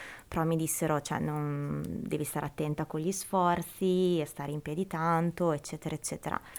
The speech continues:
Cioè, con un bimbo piccolo come fai? Questo è l-, forse l'unica cosa a livello psicologico co-, che sto facendo tuttora fatica ad accettare, anche perché poi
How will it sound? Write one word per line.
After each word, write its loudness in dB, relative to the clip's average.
Cioè, -14
con 0
un 0
bimbo 2
piccolo 0
come -4
fai? -10
Questo 8
è 8
l-, 0
forse 2
l'unica 8
cosa 8
a 10
livello 8
psicologico 6
co-, 4
che -2
sto 4
facendo 4
tuttora 4
fatica 0
ad 2
accettare, 4
anche 6
perché 2
poi 4